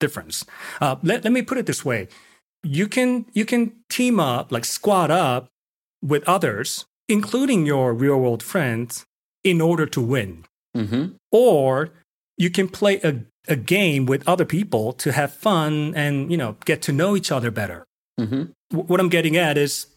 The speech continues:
Speaker 1: you can do a similar activity that is inherently social for a completely different purpose.
Speaker 2: Yes.
Speaker 1: So I think, uh, you know, most of Zepeto users would probably identify with socializer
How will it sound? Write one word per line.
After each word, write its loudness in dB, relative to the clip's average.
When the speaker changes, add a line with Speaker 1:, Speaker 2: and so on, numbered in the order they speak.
Speaker 1:
you 0
can 0
do 2
a 0
similar 0
activity -2
that 0
is 0
inherently 2
social -2
for 2
a 2
completely -2
different -2
purpose. -6
Speaker 2:
Yes. -2
Speaker 1:
So 2
I 4
think, -2
uh, 2
you 0
know, -2
most 0
of 0
Zepeto 0
users 0
would 2
probably 2
identify 2
with 0
socializer 0